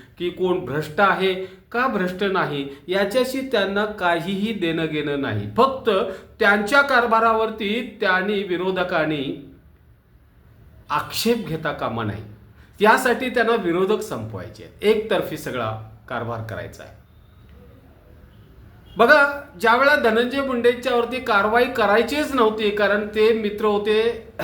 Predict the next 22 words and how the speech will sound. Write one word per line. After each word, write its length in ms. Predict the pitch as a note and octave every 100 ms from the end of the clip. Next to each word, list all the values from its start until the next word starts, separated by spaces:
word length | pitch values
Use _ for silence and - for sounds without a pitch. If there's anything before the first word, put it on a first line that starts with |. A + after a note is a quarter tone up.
| F#3
<clears throat> 360 | E3 - - -
देवेंद्र 400 | F#3 A3 B3+ A#3+
फडणवीसांचे, 840 | F#3+ F3+ F3 D#3 D3 C3+ C#3 B2+
जरी 260 | B2 F3+ A3+
ते 200 | A3+ G#3+
एनसीपी 480 | F#3+ E3 - F#3 F#3
अजितदादा 520 | D#3+ D3+ D#3+ D#3+ D#3
गटात 280 | C#3 C3+ B2
असले 400 | A#2+ A2+ A2 A2
तरी. 120 | F2+ - - - - - _ _ _ - - - - - - - _ _ _ _ _ _ _ - _ _ - - - - - - - - - - - -
आमदार 380 | C#3 C#3 F#3
सुरेश 520 | G3 - D3 F3 F3 C#3+
धस, 460 | C3 A#2 G#2+ - - - - - - - - - A#2
जे 100 | E3
भारतीय 400 | D3 D3 G#3 A3
जनता 320 | G#3 F#3 F3+
पार्टीचे 600 | F3+ D#3+ D#3 C3+ C#3 C3 - - -
सामाजिक 460 | E3+ F#3 F#3 G3+
कार्यकर्त्या 680 | F#3+ F3 F#3 F3+ E3+ F#3+ G3 E3+
अंजलीताई 520 | C#3+ D#3 G3 G3 G3+
दमाणी 440 | E3 D3+ D3+ D3+
असतील 460 | C#3+ C3+ - B2